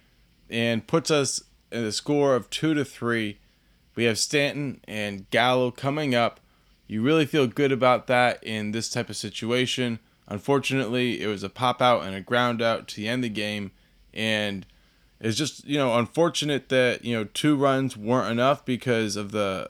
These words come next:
the bogus call. It's unfortunate that we weren't able to get another base runner, um, early, you know, or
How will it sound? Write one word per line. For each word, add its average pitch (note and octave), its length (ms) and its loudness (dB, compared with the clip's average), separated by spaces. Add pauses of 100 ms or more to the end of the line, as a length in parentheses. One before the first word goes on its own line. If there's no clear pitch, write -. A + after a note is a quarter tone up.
the G2+ 180 -8
bogus A#2 420 2
call. A#2+ 500 4 (320)
It's - 160 -6
unfortunate B2+ 540 0
that F#2+ 100 -2
we A#2 100 -2
weren't A#2+ 240 0
able A2+ 200 -2
to A2+ 80 -2
get G#2 300 0
another G2+ 360 -2
base B2 380 -2
runner, B2 400 0 (460)
um, F#2+ 380 -6
early, B2+ 520 2 (300)
you A2+ 160 -4
know, G#2+ 180 -4
or G#2 500 -2